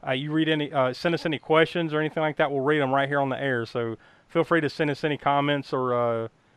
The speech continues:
questions or anything. We'll read it right here, and you'll, you can hear your words being spoken on the World Wide Web. You can find us on Twitter at A A Spook Show. You, you should easily be able to find us on Instagram, Slasher, Facebook,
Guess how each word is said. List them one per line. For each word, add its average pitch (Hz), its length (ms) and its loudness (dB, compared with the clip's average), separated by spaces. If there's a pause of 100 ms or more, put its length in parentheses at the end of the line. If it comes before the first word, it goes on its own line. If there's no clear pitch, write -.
(100)
questions 156 400 0
or 139 80 -2
anything. 131 340 -2
We'll 120 120 -4
read 123 200 -2
it 120 40 -8
right 127 240 -4
here, 127 140 -4
and 113 100 -6
you'll, 113 220 -8 (280)
you 156 120 -4
can 123 140 -4
hear 196 220 6
your 180 200 6
words 170 420 6
being 139 320 0
spoken 196 460 6
on 143 140 4
the 123 60 0
World 226 300 10
Wide 208 320 2
Web. 180 420 0 (220)
You 175 100 -6
can 180 80 -6
find 190 200 8
us 180 100 -2
on 185 120 2
Twitter 185 460 4
at 180 280 2
A 165 300 -2
A 151 40 -2
Spook 180 320 -6
Show. 113 440 -6 (560)
You, 143 440 -4
you 143 100 -12
should 135 220 -8
easily 160 340 -4
be 147 120 0
able 143 140 -2
to 131 100 -8
find 147 180 0
us - 100 -8
on 135 100 -8
Instagram, 151 680 -4
Slasher, 151 640 -2
Facebook, 151 680 -2